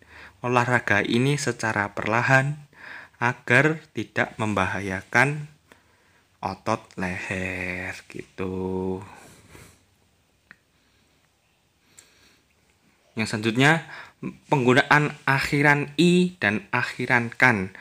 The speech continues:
Pada teks prosedur, akhiran i di, jika objek pada kalimat tidak bergerak. Akhiran kan dipakai pada objek bergerak. Seperti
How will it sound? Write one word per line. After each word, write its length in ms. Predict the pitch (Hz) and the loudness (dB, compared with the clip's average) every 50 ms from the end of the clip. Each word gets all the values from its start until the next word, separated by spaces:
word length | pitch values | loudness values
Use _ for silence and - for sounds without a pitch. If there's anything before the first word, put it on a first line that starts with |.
| - - - - | -20 -20 -20 -8
Pada 400 | _ - 131 - - 110 110 - | _ -2 -2 0 0 -2 -2 -2
teks 320 | - - 147 151 - - | -2 -4 -4 -2 -2 -6
prosedur, 800 | - - - 147 147 143 - 170 - - 127 123 123 127 123 - _ - | -6 -2 0 0 0 2 0 -2 0 2 4 4 4 4 0 -4 _ 0
akhiran 480 | 127 123 - - 127 127 127 120 127 120 - | 0 0 0 -2 -2 0 0 0 0 -2 0
i 320 | - 156 170 185 180 180 180 | 2 4 6 6 4 2 0
di, 240 | - 120 113 104 - _ _ - - - - - - - _ _ | -8 -10 -10 -10 -14 _ _ -20 -20 -20 -20 -20 -20 -20 _ _
jika 560 | - - 110 101 - - 139 147 156 151 - | -6 -6 -6 -6 -4 2 2 2 4 4 2
objek 480 | 151 151 - - 143 131 127 - - _ _ _ _ _ | 0 0 0 0 0 0 0 -2 -16 _ _ _ _ _
pada 320 | - 139 131 - - 113 - | 0 0 2 4 2 2 4
kalimat 560 | - 123 127 127 131 131 147 156 151 151 - | 4 2 2 2 2 2 2 2 2 0 -4
tidak 320 | 127 - - - - - | -4 0 0 0 0 -2
bergerak. 480 | - 104 - - - 110 98 - - - - - - - _ _ | -8 -8 -6 0 4 4 4 2 0 -12 -18 -20 -20 -20 _ _
Akhiran 560 | - 120 120 - - 123 117 117 113 117 117 | -2 -2 -2 -2 -2 2 2 4 2 2 2
kan 320 | - - 143 156 165 165 160 - | 4 4 4 6 4 0 -4 -4
dipakai 480 | - 117 110 _ 113 113 - - 139 139 | -8 -8 -4 _ -4 -2 0 0 -2 0
pada 400 | 139 135 120 - - 110 120 - | 0 -4 -4 -2 -2 -2 -2 -2
objek 400 | - 113 - - - 117 - - - - - - - _ _ _ _ _ _ _ _ | -4 -8 -6 -4 -4 -4 -4 -6 -20 -20 -20 -20 -20 _ _ _ _ _ _ _ _
bergerak. 720 | - 107 98 95 95 98 - - 98 95 98 95 - - _ - - - - - - - - _ | -10 -8 -6 -6 -8 -8 -4 2 2 2 2 2 -2 -12 _ -20 -20 -20 -20 -20 -20 -20 -20 _
Seperti 640 | - - 110 107 107 107 - 127 123 113 95 95 | -12 -4 -2 -2 -2 2 2 2 2 2 -2 -6